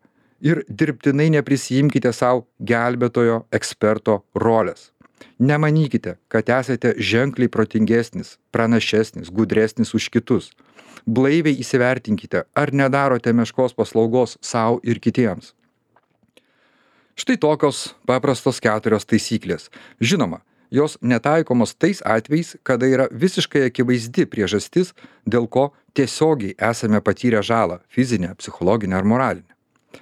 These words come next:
Ogi svarbiausia – padėti sau ir kitiems, žinoma, reikia. Tai kilnu ir garbinga. Tačiau darykite tai paprastai,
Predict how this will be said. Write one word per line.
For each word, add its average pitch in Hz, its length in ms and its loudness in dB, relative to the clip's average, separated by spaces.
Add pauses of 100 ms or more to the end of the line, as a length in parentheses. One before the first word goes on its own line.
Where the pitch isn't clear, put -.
(560)
Ogi 165 200 0
svarbiausia – 151 720 0 (680)
padėti 147 420 0
sau 151 320 2
ir 117 180 -2
kitiems, - 560 -2
žinoma, 113 540 0
reikia. 107 460 0 (280)
Tai 123 220 0
kilnu 113 400 -2 (160)
ir 113 100 4
garbinga. 107 520 -2 (420)
Tačiau 123 380 -2 (260)
darykite 135 560 0
tai 92 140 -2 (180)
paprastai, 131 640 0